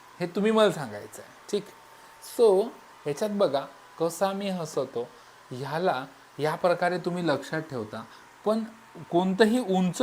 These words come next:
शिखर जर म्हटलं मंडळी, शिखर जर म्हटलं, तर तिथं काय आला रे? एखादा पर्वत आला, है ना?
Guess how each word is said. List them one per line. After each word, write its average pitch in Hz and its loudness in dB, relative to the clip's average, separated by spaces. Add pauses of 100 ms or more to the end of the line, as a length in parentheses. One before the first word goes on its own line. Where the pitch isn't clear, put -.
शिखर 214 2
जर 196 2
म्हटलं 151 -2
मंडळी, 104 -6 (560)
शिखर 190 0
जर 226 2
म्हटलं, 139 -2 (380)
तर 175 4
तिथं 175 -4
काय 190 -2
आला 180 0
रे? 170 -4 (480)
एखादा 151 -4 (580)
पर्वत 151 2
आला, 156 -2 (640)
है 151 -2
ना? 220 2